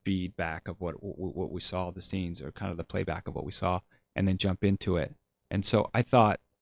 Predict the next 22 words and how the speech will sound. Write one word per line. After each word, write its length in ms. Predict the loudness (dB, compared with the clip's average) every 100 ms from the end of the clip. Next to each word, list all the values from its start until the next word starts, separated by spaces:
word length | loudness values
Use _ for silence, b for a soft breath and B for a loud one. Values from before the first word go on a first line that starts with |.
| _ _ _ _
you 100 | 6
know, 80 | 6
to 100 | 8
really 300 | 10 12 12
mi-, 240 | 12 10 10
minimize 560 | 10 10 10 10 6
this 200 | 4 0
crew 320 | 0 4 6 8
that 120 | 6
went 140 | 4
to 60 | 2
these 180 | 0 2
countries, 640 | 2 4 4 2 0 -6 -14 -2
I 80 | 2
mean, 200 | 2 2
I 160 | 4
was 200 | 4 4
a 40 | 4
director, 360 | 4 4 6
writer, 240 | 4 4 2
actor. 520 | 2 2 2 2 0 -4
That's 260 | -4 -4